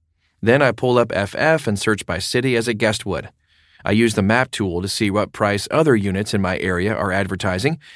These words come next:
and compare those to my unit based on how stylish the furnishings are,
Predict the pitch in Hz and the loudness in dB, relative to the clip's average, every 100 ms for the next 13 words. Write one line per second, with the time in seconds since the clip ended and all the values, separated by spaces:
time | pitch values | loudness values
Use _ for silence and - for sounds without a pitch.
0 | - 120 123 117 110 127 131 123 131 - | -4 -2 2 0 2 4 4 4 2 0
1 | 123 117 117 110 107 127 214 143 95 95 | -2 0 0 -2 2 4 4 2 0 0
2 | 123 98 104 107 107 104 98 95 95 - | -2 -2 -2 0 0 0 0 -2 -4 -4
3 | 101 107 107 110 104 113 113 110 113 107 | -2 -2 -2 -4 -4 -2 0 0 0 2
4 | 107 107 107 | 2 4 2